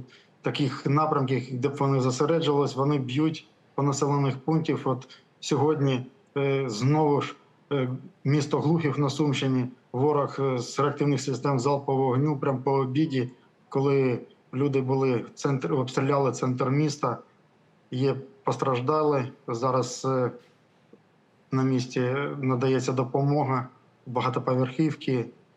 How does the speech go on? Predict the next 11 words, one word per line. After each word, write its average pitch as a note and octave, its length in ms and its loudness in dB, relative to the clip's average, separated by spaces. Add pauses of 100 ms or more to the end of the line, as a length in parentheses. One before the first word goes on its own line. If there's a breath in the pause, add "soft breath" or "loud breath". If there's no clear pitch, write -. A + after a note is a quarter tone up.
(100)
е, B2+ 320 0
центральні C3 640 0
там A#2+ 280 0
магазини, B2 840 0 (400)
ну, D3 300 0
кафе, D3 500 0
все, B2+ 220 -6
все, E3 200 -2
що D3+ 220 2
в C3 360 -2
місті C3+ 400 -2